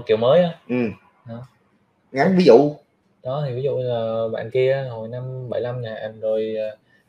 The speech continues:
Speaker 1: Kabul.
Speaker 2: Bạn kia giả ẹt. Không, Kabul nó là, là, là nó vậy nè em.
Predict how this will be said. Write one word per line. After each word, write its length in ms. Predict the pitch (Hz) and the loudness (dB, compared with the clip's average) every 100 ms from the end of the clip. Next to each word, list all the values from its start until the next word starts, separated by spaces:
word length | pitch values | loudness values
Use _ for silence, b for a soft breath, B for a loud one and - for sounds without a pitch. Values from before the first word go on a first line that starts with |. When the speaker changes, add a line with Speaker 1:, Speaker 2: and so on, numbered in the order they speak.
| B _ - | B _ -2
Speaker 1:
Kabul. 380 | 123 127 131 131 139 - | 2 4 4 4 0 -2
Speaker 2:
Bạn 180 | - - | 0 4
kia 100 | 139 123 | 6 8
giả 80 | 135 | 8
ẹt. 100 | 98 - - - _ _ _ _ _ _ _ _ _ _ _ _ _ _ _ | 4 -2 -8 -20 _ _ _ _ _ _ _ _ _ _ _ _ _ _ _
Không, 400 | 139 190 170 127 - 110 107 | 4 4 2 -10 -14 -8 -2
Kabul 380 | 151 156 170 160 | 4 6 6 2
nó 140 | 190 | 0
là, 260 | 156 131 127 | 2 2 2
là, 300 | 123 127 127 | 4 4 4
là 240 | 120 123 | 4 4
nó 140 | 147 180 | 2 0
vậy 120 | 131 | 0
nè 80 | 127 | 0
em. 180 | 143 | 0